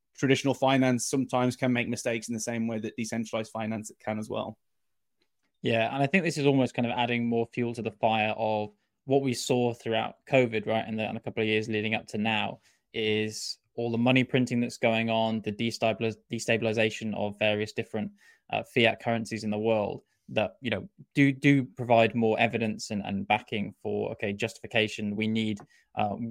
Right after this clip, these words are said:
Speaker 2: proper services in Web three. We need functioning, scalable blockchains that can handle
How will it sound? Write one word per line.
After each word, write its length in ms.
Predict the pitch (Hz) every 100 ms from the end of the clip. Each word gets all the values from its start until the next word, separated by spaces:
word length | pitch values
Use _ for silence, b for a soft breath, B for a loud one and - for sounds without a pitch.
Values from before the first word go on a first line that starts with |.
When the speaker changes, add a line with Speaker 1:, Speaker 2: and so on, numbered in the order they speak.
| -
Speaker 2:
proper 400 | 135 - 113 104
services 460 | - 123 107 107 104
in 80 |
Web 140 | 107 104
three. 200 | - 143
We 100 | 127
need 220 | 110 104
functioning, 500 | - 117 110 107 101
scalable 440 | 101 - 107 101 101
blockchains 560 | 120 113 - 107 107
that 100 | 101
can 100 | 101
handle 500 | 98 110 107 104 104